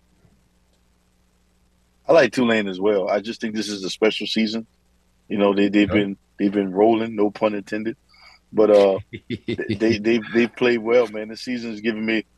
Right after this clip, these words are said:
Speaker 1: Sean King vibes, Jordy. I, I just,
Speaker 2: Ah.
Speaker 1: I think they just keep it rolling, and, uh, and, and they, they, they win, and, and they'll go to New York,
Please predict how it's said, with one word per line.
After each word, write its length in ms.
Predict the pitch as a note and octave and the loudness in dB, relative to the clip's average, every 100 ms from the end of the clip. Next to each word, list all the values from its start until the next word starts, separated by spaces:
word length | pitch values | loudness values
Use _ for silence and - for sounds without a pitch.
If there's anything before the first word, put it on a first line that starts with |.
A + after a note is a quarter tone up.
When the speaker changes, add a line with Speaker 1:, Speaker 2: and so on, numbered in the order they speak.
| _ | _
Speaker 1:
Sean 540 | - - - B2 B2 A2+ | -10 -6 0 2 2 0
King 340 | - B2+ A#2+ | -2 -2 -2
vibes, 440 | G#2 G2+ G2 F#2 F2+ | 0 2 2 -2 -6
Jordy. 380 | F#2+ G2 F#2+ | -8 -6 -4
I, 280 | F#2+ G#2 G#2 | 0 2 4
I 40 | G#2 | 2
just, 260 | G#2+ G#2+ A#2 | 2 -2 -2
Speaker 2:
Ah. 520 | F3+ A3+ A3 D#3+ G#2 | -2 -2 0 0 0
Speaker 1:
I 100 | G#2+ | 0
think 220 | B2+ A2+ | -2 -2
they 120 | A2+ | -2
just 260 | G#2+ A#2 - | 0 0 0
keep 220 | C#3 A#2+ | -4 -2
it 80 | A#2+ | 0
rolling, 540 | A2+ C3 C#3 A2+ G2+ _ _ - - _ | 2 2 2 -4 -8 _ _ -14 -14 _
and, 160 | G#2+ A2 | -6 0
uh, 380 | A2 G#2 G#2 G2+ | 2 2 0 -2
and, 160 | - A2 | -6 -10
and 240 | G#2 G2+ G#2+ | -8 -8 -6
they, 220 | A2 G2+ | -6 -6
they, 160 | G#2 A2 | -4 -4
they 220 | G2 A2 | -2 -2
win, 360 | G#2+ A#2+ C3 G2+ _ | 0 0 -2 -4 _
and, 180 | G#2 G#2 | -8 -6
and 160 | F#2+ G#2 | -4 0
they'll 120 | G#2+ | 0
go 160 | G2+ G#2+ | 0 -2
to 80 | |
New 120 | G#2+ A2 | -2 0
York, 260 | A2+ G#2 | 0 0